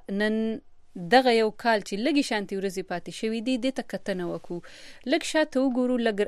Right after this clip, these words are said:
رایاد کړو چې مونږه په دې کال کې څه کړي دي. ستاسو په علاقه کې د لارو کوڅو حالت هم هغه شانتې دی او که نه؟ په لارو کوڅو کې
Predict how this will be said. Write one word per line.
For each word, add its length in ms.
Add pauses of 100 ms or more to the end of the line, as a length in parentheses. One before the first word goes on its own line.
رایاد 340
کړو 200
چې 140
مونږه 300
په 140
دې 220
کال 220
کې 140 (100)
څه 80 (120)
کړي 200
دي. 280 (520)
ستاسو 380
په 120
علاقه 460
کې 280 (640)
د 80
لارو 340
کوڅو 540 (460)
حالت 420 (100)
هم 140
هغه 220
شانتې 400
دی 180 (360)
او 140
که 160
نه؟ 280 (200)
په 80
لارو 240
کوڅو 340
کې 140